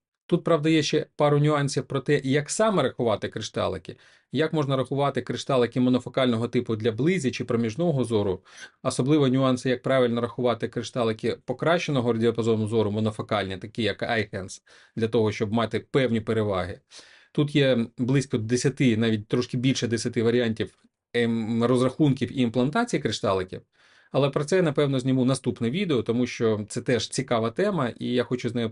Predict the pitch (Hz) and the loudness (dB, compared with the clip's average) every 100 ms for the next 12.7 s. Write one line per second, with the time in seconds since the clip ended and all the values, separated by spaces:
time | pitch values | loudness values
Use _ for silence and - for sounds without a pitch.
0 | 127 123 127 143 - 151 139 131 123 123 | -4 0 2 2 0 0 2 2 2 0
1 | 139 208 214 - - _ _ _ - 131 | 2 2 0 -6 -12 _ _ _ -4 0
2 | 156 147 143 135 - 131 131 127 - 113 | 0 0 0 0 0 0 0 -2 -2 -2
3 | 110 107 117 117 104 113 151 165 - 123 | 0 0 0 0 0 0 0 0 -2 -2
4 | 123 117 - 113 127 131 123 117 113 113 | 0 0 -2 -6 -4 -4 -2 -4 -2 -2
5 | 110 107 139 156 - - _ _ _ _ | 0 0 0 -2 -4 -14 _ _ _ _
6 | _ 131 135 139 131 - 131 123 131 131 | _ -4 -2 -2 -2 -4 -2 0 2 2
7 | 120 110 123 127 123 113 175 160 120 107 | 2 0 0 0 2 2 2 2 -2 -8
8 | 107 123 123 180 180 - - 120 - 131 | -8 -6 -2 0 0 -2 -2 -6 -2 0
9 | 131 117 92 87 92 117 113 117 139 180 | 0 2 0 -2 -6 -2 -2 2 2 4
10 | 127 113 113 143 135 120 107 117 - 131 | 2 -2 -2 0 0 0 0 -4 -4 -4
11 | 151 120 117 113 127 156 135 120 107 101 | -2 -4 -2 -2 -2 -2 -4 -2 -2 0
12 | 113 107 98 92 92 80 71 | -2 -4 -6 -10 -10 -12 -14